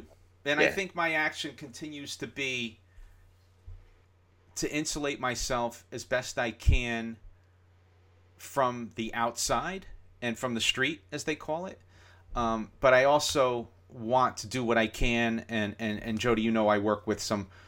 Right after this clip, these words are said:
Speaker 1: some various charities and stuff like that. So I've been
Speaker 2: Oh, yeah.
Speaker 1: actively, uh, engaged with, uh, with my charity of choice on a number of projects, uh, that I'm trying to kind of push forward. So I, I am trying to do that when I have time in the middle of my work and everything else. But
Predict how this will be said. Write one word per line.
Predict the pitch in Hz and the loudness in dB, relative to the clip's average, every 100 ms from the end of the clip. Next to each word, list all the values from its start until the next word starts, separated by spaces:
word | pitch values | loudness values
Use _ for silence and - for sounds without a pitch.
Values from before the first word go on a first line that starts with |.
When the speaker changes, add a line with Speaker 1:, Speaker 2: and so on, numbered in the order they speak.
| - - | -20 -10
Speaker 1:
some | 113 98 | -6 2
various | 104 101 95 - - - - | 4 4 2 0 -4 -20 -2
charities | - 113 104 104 101 | 6 6 6 2 0
and | 104 | -2
stuff | - 104 110 | 0 2 2
like | 98 | 2
that. | 107 101 | 2 2
So | 113 | 2
I've | 135 120 | 2 4
been | 120 - | 4 6
Speaker 2:
Oh, | 170 | 6
yeah. | 95 | 8
Speaker 1:
actively, | 95 107 117 113 - - - - - - - - | 6 6 2 2 -2 -10 -12 -14 -20 -20 -10 2
uh, | 120 110 | 4 4
engaged | 131 117 127 120 120 113 - - - - - - | 0 0 6 6 6 4 4 4 4 -4 -16 -2
with, | 123 120 - 131 | 0 0 -2 -2
uh, | 113 113 110 107 107 107 | 0 2 0 -2 -6 -6
with | 113 - | -4 -2
my | 104 | 0
charity | - 117 107 104 | 4 6 6 4
of | 98 | 2
choice | - 107 107 113 | 4 4 4 2
on | 104 | 2
a | |
number | 101 98 101 | 0 2 0
of | - | 2
projects, | 107 101 107 104 - - - - - - | 4 4 4 2 0 -6 -12 -18 -18 -6
uh, | 101 98 101 | -2 -2 -2
that | 98 98 | 0 0
I'm | 95 | 0
trying | - 104 | 0 2
to | 98 | 0
kind | - 104 | 0 0
of | 98 | 0
push | 113 - | -2 0
forward. | - 104 101 120 | 2 4 4 4
So | - 107 - | 6 6 6
I, | 120 - 135 | 0 2 2
I | |
am | 139 | 2
trying | 131 147 135 127 120 | 2 4 4 2 -2
to | 113 | -4
do | - 120 | -2 2
that | 117 113 | 4 4
when | 110 110 | 2 2
I | |
have | 107 110 - | 4 2 6
time | 117 110 110 110 | 6 8 4 0
in | 107 | -2
the | 104 | 0
middle | 107 107 | 2 2
of | 101 | 2
my | 104 | 2
work | 98 104 101 - 101 | 4 4 2 0 -2
and | |
everything | 101 98 98 104 | 0 -2 -2 0
else. | 104 - | 0 -2
But | - 117 | 4 4